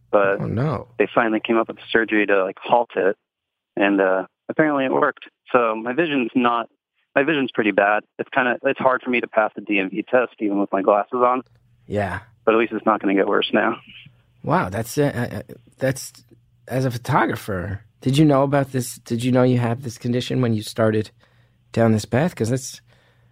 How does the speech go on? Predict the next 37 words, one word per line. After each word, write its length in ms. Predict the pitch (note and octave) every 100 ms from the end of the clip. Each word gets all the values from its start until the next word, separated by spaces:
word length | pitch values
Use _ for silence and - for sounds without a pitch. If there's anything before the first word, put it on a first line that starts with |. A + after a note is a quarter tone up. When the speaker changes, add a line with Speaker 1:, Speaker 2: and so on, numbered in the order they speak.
| _
Speaker 2:
it's 120 | - B2
a 160 | A#2
visual 420 | G#2+ B2 B2+ B2
medium. 520 | B2 E3 E3 B2 - -
Speaker 1:
No. 300 | - D3 D#3+ - - _ _ _ _ _ _ _ _
Yeah, 180 | B2+ C3+
I 80 | C3
know. 320 | C3+ C3 A#2+ - _ _ _ _
Everything 320 | B2+ C3+ C3 C3
I 80 |
do, 340 | B2 B2+ B2 A#2 _ _ _ _ _ -
I 40 |
mean, 200 | A2 G#2+
yeah, 160 | A2+ A2
shooting 300 | - A#2+ A#2
photos 460 | - A2+ A2+ A2+ G#2
and 300 | G2+ G2 F#2+
riding 280 | G#2 G2+ G2+
motorcycles 720 | G2 G2 F#2+ G2 G2 G#2 G2
are, 100 | G2+
like, 120 | G2+ -
the 80 | A2
two 240 | - A2 G2+
things 340 | G#2+ G2 F#2 -
that 200 | G2+ G2 _ _ -
I 80 | G#2
spend 240 | - G#2
all 100 | G2+
my 100 | G2+
free 180 | G2+ G#2
time 220 | - G2+ F#2+
doing. 300 | G2 G2 G2+ -
Speaker 2:
Damn. 340 | - G#2 G#2
Speaker 1:
And 180 | G2+ G2+
the 80 | G2+
eyes 260 | G#2 G#2 G#2
are, 220 | G2+ G2+